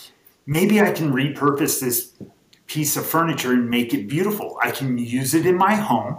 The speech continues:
I can reuse it. It has a new purpose. Or when I have a yard sale next month, I can put a sign on there for a hundred bucks, and somebody may see the beauty in that.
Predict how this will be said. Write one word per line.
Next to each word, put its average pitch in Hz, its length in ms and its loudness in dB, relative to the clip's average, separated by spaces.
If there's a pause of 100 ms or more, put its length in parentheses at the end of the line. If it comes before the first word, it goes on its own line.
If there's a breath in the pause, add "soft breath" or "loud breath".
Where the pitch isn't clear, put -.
I 123 60 -4
can 113 260 -6 (180)
reuse 127 400 0
it. 139 100 -2
It 135 100 -4
has - 260 -6
a 131 80 -4
new 131 180 -2
purpose. - 580 -2 (240 loud breath)
Or - 680 2 (240 loud breath)
when 143 120 0
I 196 100 4
have 202 240 0
a 135 80 2
yard 120 340 2
sale 180 380 4
next 190 300 -2
month, 208 340 2 (320 soft breath)
I 208 100 0
can 208 200 0
put 135 180 -2
a 127 40 -2
sign 190 380 4
on 135 120 4
there 123 160 2
for 131 180 -2
a 123 60 0
hundred 151 500 -2
bucks, - 500 0
and 151 200 -2
somebody 202 800 2
may 147 300 2
see 156 340 0
the 131 120 0
beauty 120 540 -2
in 104 120 -8
that. - 300 -18